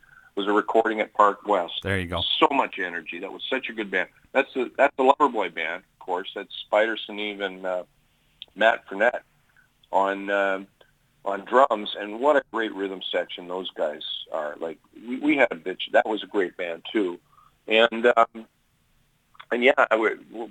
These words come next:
Speaker 1: definitely I wanna get back to Chicago, and, uh, it, it was a real pleasure playing there, and got so much history there, and, uh, it's a lot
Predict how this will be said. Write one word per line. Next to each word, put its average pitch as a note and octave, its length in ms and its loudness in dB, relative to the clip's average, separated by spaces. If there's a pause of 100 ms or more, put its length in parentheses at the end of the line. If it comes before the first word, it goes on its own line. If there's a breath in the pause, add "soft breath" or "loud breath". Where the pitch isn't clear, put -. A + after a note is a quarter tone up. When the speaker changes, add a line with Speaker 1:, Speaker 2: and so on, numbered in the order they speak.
(380)
Speaker 1:
definitely C3 400 2
I A2 40 4
wanna G#2+ 180 0
get G#2+ 140 -4
back G#2 220 2
to - 60 -14 (100)
Chicago, G2+ 600 0
and, G2 220 -12
uh, F2 240 -8 (200)
it, - 220 -16
it G2+ 100 -10
was G2+ 140 -6
a G#2+ 40 -8
real A2+ 160 0
pleasure G2+ 440 2
playing G2 320 0
there, G2 220 0
and F#2+ 120 -8 (460)
got F#2+ 120 -6 (100)
so G#2+ 60 -2
much G2 160 -4 (140)
history F#2 340 -10
there, F#2 280 -2
and, F#2 80 -12 (580 soft breath)
uh, F2 280 4 (140)
it's - 120 -10
a A2 40 0
lot G#2+ 140 4